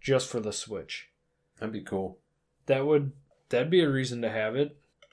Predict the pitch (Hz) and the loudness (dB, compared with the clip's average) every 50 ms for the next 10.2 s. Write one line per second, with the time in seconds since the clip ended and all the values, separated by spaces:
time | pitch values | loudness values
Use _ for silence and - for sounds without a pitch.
0 | _ _ _ _ _ - 143 139 135 123 113 113 123 127 123 - - - - _ | _ _ _ _ _ -4 2 2 4 4 4 2 2 0 -2 -2 -4 -8 -12 _
1 | - 139 135 135 - 147 160 175 170 - - 180 180 180 180 185 170 - - _ | -2 -2 -2 2 4 6 6 6 6 2 2 2 2 2 2 0 0 -2 -8 _
2 | _ _ _ _ _ - - - - - _ - 156 147 131 - - 143 147 147 | _ _ _ _ _ -18 -16 -16 -16 -16 _ -4 -2 -2 -2 2 4 6 6 6
3 | 143 - - 147 143 139 135 123 120 123 120 110 - 117 110 104 101 101 - - | 4 4 4 2 4 4 2 2 4 4 4 4 2 0 0 -2 -2 -4 -6 -8
4 | 107 101 101 98 98 95 - - 110 101 95 95 95 - _ _ _ _ _ _ | -10 -10 -10 -10 -12 -14 -12 -12 -10 -10 -10 -12 -14 -18 _ _ _ _ _ _
5 | _ _ - 139 151 - 165 - 117 95 - - - - - - - - _ _ | _ _ 0 0 0 0 -4 -6 -6 -8 -8 -10 -10 -10 -10 -12 -14 -18 _ _
6 | _ - _ - - - - 175 170 170 147 156 185 202 196 185 160 156 143 127 | _ -20 _ -20 -20 -6 2 2 4 4 4 6 6 6 8 6 6 6 4 4
7 | 120 117 110 107 107 - - - - - _ _ _ _ _ _ _ - 151 147 | 4 4 4 2 2 -2 -6 -16 -20 -20 _ _ _ _ _ _ _ -2 0 0
8 | - - 160 147 151 - 147 139 135 131 123 - - - - 135 120 110 101 95 | 0 0 0 0 0 0 2 4 4 4 4 2 -2 -4 -4 -2 -2 -2 -4 -6
9 | - - - - - - _ _ _ _ _ _ - 127 123 120 120 127 120 117 | -6 -8 -10 -10 -12 -14 _ _ _ _ _ _ 0 2 2 4 6 6 6 6
10 | 113 110 110 107 | 6 6 4 2